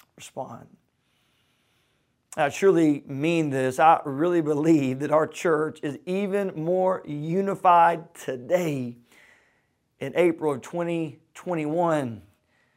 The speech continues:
than it was even in March of twenty twenty. God's been so faithful to create unity and love in the life of our church. I'm so thankful for a unified church,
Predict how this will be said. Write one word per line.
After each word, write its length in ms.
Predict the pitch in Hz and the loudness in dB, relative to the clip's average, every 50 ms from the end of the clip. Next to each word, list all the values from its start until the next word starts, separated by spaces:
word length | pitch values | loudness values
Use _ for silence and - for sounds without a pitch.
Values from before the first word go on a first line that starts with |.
| _ _ _ _ _ _ | _ _ _ _ _ _
than 120 | 160 151 | -2 -2
it 80 | 151 147 | 0 4
was 300 | 165 175 165 156 147 139 | 4 6 6 6 6 4
even 160 | 160 156 147 | 2 2 0
in 180 | 143 135 127 135 | -4 -4 -4 0
March 360 | 156 165 160 151 147 139 - - | 2 4 4 4 2 0 -4 -6
of 200 | 143 131 104 - | -6 -6 -6 -12
twenty 640 | - - 151 143 139 123 - 131 127 123 123 117 117 _ _ _ _ _ _ _ _ _ _ _ _ _ _ _ _ _ _ _ _ _ _ _ _ | -14 -10 -8 -8 -8 -8 -10 -12 -12 -10 -12 -14 -16 _ _ _ _ _ _ _ _ _ _ _ _ _ _ _ _ _ _ _ _ _ _ _ _
twenty. 640 | - - 202 175 131 104 - - - - - _ _ _ _ _ _ _ _ _ _ _ _ _ _ _ | -18 -12 -12 -12 -12 -12 -16 -20 -20 -20 -20 _ _ _ _ _ _ _ _ _ _ _ _ _ _ _
God's 260 | 139 170 165 175 170 | 2 6 6 6 6
been 140 | 151 170 165 | 4 0 -2
so 320 | - - - 190 185 175 170 | -2 0 2 4 4 4 2
faithful 640 | - - - 196 180 160 160 - - 156 160 156 147 143 | -2 -2 0 2 2 2 0 -4 -6 -2 -2 -2 -2 -4
to 200 | - 165 160 147 | -2 -4 -4 -4
create 640 | - - - 165 156 170 170 165 160 - - - - | -4 -6 -4 0 2 4 4 2 2 -2 -6 -12 -14
unity 800 | 131 127 139 156 180 202 190 180 165 147 143 139 127 117 104 _ _ _ _ _ _ _ _ - _ _ | -10 -8 -4 -2 0 0 0 0 0 -2 -4 -4 -6 -10 -12 _ _ _ _ _ _ _ _ -20 _ _
and 400 | 175 175 170 160 151 143 139 127 - | 0 0 2 2 0 0 -2 -6 -8
love 640 | - 147 147 151 170 196 196 180 170 165 160 151 139 | -8 -4 -4 0 2 4 4 6 6 6 4 4 0
in 140 | - 180 170 | -4 -4 -4
the 80 | 160 151 | -2 0
life 360 | 156 170 170 170 165 160 165 - | 2 4 4 4 4 2 0 0
of 260 | 170 170 160 165 - | 0 0 0 2 2
our 160 | 160 156 147 | 2 2 2
church. 220 | 143 - 185 170 - | 0 -4 -6 -4 0
I'm 180 | - 170 196 185 | -2 -2 -2 -2
so 320 | 190 - 170 156 135 - - _ _ | 0 0 0 0 -2 -6 -14 _ _
thankful 640 | - 185 180 190 214 214 208 - - 196 180 170 165 | -6 -4 -2 -2 -2 -2 -4 -2 0 2 2 2 0
for 220 | 160 - 180 175 - | -2 -4 -4 0 2
a 220 | 156 156 156 147 - - - _ _ | 4 4 2 2 -4 -16 -20 _ _
unified 720 | - 135 131 139 180 208 208 208 208 196 190 180 175 - - | -12 -8 -4 0 2 2 2 4 4 6 6 6 4 2 2
church, 340 | - 202 196 190 185 170 | 0 2 4 4 2 2